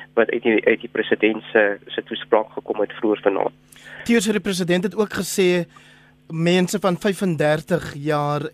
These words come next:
Speaker 2: en ouer sal ook dan vanaf hierdie week kan registreer. Dit, dit is seker vir jou baie goeie nuus.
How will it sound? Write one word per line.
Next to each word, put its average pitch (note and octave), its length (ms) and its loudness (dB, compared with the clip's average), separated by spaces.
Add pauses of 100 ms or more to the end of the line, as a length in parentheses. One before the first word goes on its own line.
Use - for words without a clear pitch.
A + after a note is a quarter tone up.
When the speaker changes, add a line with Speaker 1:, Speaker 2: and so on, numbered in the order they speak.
Speaker 2:
en D3 300 -4 (160)
ouer F#3 580 2
sal D#3+ 400 -4
ook F3+ 260 0
dan D3+ 240 -2 (480)
vanaf E3 340 -2
hierdie D#3+ 240 2
week D#3 200 0
kan D#3+ 160 -2
registreer. E3 760 -2
Dit, D#3+ 240 2 (100)
dit D#3 200 0
is E3+ 100 -4
seker F3 200 -4
vir D3+ 100 -6
jou F#3 200 4
baie D#3 260 0
goeie C#3 240 -6
nuus. G#2 380 -12